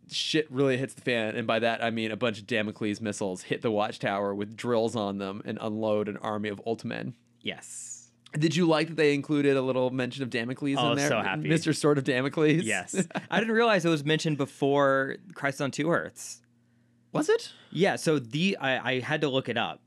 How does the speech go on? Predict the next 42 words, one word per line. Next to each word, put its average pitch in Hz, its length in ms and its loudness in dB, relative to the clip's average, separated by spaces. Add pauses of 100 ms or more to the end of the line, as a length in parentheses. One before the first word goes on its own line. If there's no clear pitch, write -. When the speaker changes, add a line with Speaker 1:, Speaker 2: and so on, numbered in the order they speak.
Speaker 2:
but 120 300 -6
these 160 260 4
missiles 143 360 0
were 123 100 0
first 139 500 0
introduced 123 680 -2
back 123 340 -2
in 107 260 -4
Superman 92 880 -4 (880)
as 285 160 4
Speaker 1:
Were 311 80 4
Speaker 2:
a 269 40 2
Speaker 1:
they? 185 80 0
Speaker 2:
project 135 540 4
Lex 127 360 -2
was 123 120 -4
working 117 400 -2
on 104 160 0
privately. 98 880 -6 (160)
Speaker 1:
Oh. 214 680 0
Speaker 2:
And 143 100 0
I 135 80 0
guess 151 140 0
he 160 80 2
was 135 120 4
just 135 320 0
starting 127 320 2
the 110 80 -2
project 98 440 -4
back 98 220 -4
in 104 60 -4
the 98 60 -6
Superman 92 400 -8
episode. - 600 -12 (280)
Speaker 1:
Interesting. 117 760 -4
Speaker 2:
Yeah, 110 420 -4 (120)
but 131 100 -2
it 131 40 4
was, 131 140 0
they 143 140 2
were 135 120 2
called, 151 340 0